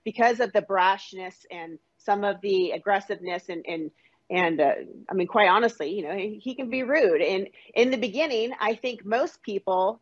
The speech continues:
uh, at least Republicans, were happy to have somebody who was a fighter, who wasn't going to back down, who finally had a spine and taught people how to speak up and speak out.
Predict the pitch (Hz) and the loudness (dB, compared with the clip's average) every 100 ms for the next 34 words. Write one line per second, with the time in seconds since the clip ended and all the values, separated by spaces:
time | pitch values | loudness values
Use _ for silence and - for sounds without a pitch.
0 | 196 180 202 233 - 208 - 277 302 226 | -4 -2 0 -2 -4 -6 0 2 2 0
1 | 190 196 - _ - 220 208 277 320 220 | -8 -10 -16 _ -8 -6 -2 -2 -2 -6
2 | 202 202 180 - 196 180 185 196 190 180 | -10 -8 -8 -6 -8 -4 -4 -4 -6 -6
3 | 180 202 175 170 156 190 196 202 202 190 | -2 2 4 2 -2 -4 0 0 0 -4
4 | 196 185 196 180 180 - 190 160 180 208 | -2 0 2 2 0 -4 -4 -4 -6 -8
5 | - 214 202 202 208 185 - - 190 180 | -2 -2 -2 -4 -6 -6 -8 -4 -4 -2
6 | 170 - 196 - 202 180 185 170 - _ | -6 -4 -4 -4 -8 -4 -2 -4 -6 _
7 | 196 196 165 - 180 _ 196 - 170 151 | -4 0 0 0 -12 _ -4 0 2 0